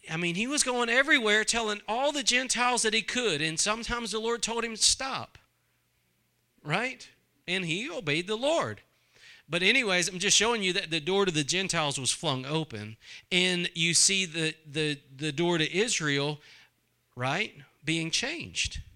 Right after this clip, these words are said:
Because now, if you're gonna come to the Lord,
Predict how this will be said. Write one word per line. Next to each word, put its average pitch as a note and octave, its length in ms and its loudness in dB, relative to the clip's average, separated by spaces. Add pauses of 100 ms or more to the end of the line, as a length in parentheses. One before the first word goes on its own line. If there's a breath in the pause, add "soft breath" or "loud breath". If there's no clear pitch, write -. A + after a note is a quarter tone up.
(140)
Because F3+ 360 2
now, G#3+ 600 2
if E3+ 200 4
you're C4 200 0
gonna C4 220 2
come G#3 320 -2
to G3+ 120 -2
the F3+ 100 0
Lord, G3 440 0